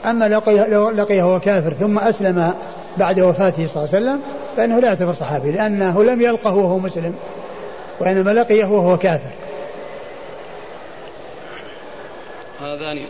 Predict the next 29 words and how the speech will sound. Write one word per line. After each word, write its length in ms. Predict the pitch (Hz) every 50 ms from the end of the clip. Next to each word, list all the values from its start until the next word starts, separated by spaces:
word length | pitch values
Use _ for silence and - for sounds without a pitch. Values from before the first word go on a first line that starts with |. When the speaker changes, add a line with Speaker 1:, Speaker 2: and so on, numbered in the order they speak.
| - -
Speaker 2:
سؤالان 480 | - 113 135 135 139 143 139 135 135
متقاربان. 720 | 131 131 147 147 139 131 127 123 123 127 135 147 147 143
الأول: 480 | 131 127 - 151 156 143 135 139 151 147 143 143 147 143 - - - - - - - - 139
يوجد 340 | 185 202 185 185 180 170
بعض 380 | 170 160 - - 185 175 170 170
الكتاب 640 | 165 - - 151 - - - 170 170 165 165 165 165 - -
المعاصرين 800 | 156 151 147 151 156 139 147 139 139 - 147 147 156 160 156 156 - - -
يقو-، 420 | 147 147 - 151 151 151 147 -
يقومون 600 | 147 147 - 151 147 147 156 170 175 175 170 160
بالطعن 480 | 139 147 143 - - 175 160 151 151 147
والتنقص 680 | 143 147 147 - 151 151 175 175 - - 156 147 - 165 165 165 - -
من 120 | 160 160
صحابة 440 | 151 - 151 147 180 175 165 165 151 160
رسول 360 | 156 147 143 - - 170 160
الله 320 | 151 156 160 165 160 156 143
صلى 240 | - - 151 147
الله 340 | 143 147 156 160 156 147 139
عليه 220 | 139 143 147 139 131
وسلم، 400 | 131 - - 160 160 135 117 101 - - - - - - - - - -
بل 120 | 160 170
يتهم 480 | 175 165 165 165 - 190 185 185 165 165
بعض 220 | 160 185 165 165
الصحابة 640 | 160 147 - - 139 139 170 175 180 170 170 185 175 180 - -
بالخيانة، 520 | 165 151 - 160 151 160 160 143 131 117 - - - - - - - - -
ويقول 440 | 147 151 160 160 160 175 175 165 160 151 180
أيضًا 140 | 180 170 175
إن 300 | 170 165 160 165 160 151
خلافة 500 | 143 156 156 170 180 175 160 151 - 151
عثمان 540 | 139 139 135 139 147 156 170 170 170 170